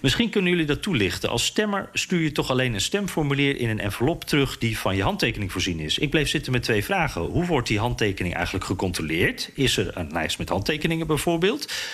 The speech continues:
Eh, lijkt me toch niet te doen. En hoe kun je in hemelsnaam tijdens die contra-, tro-, controle waarnemen wat de etnische achtergrond is van de stemmer?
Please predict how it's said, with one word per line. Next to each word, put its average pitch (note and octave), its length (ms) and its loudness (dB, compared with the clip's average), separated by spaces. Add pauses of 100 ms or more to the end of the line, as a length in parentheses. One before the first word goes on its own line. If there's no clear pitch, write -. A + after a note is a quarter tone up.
(120)
Eh, G2+ 180 0
lijkt F#2+ 240 0
me F2+ 60 -2
toch F2 120 -2
niet F#2 140 0
te G2 80 -2
doen. A3 220 2 (260)
En D3+ 280 0
hoe F#3 240 2
kun A3 180 0
je G3 100 0
in D#3+ 100 2
hemelsnaam D3+ 600 0
tijdens G3 300 0
die C#3+ 100 -2
contra-, C3+ 440 0 (120)
tro-, C#3 220 -4
controle A#2 580 2
waarnemen C#3 500 0
wat A#2+ 140 0
de - 80 -2
etnische - 420 2
achtergrond - 500 0
is C3 120 2
van B2 140 0
de A2+ 80 2
stemmer? F3+ 520 2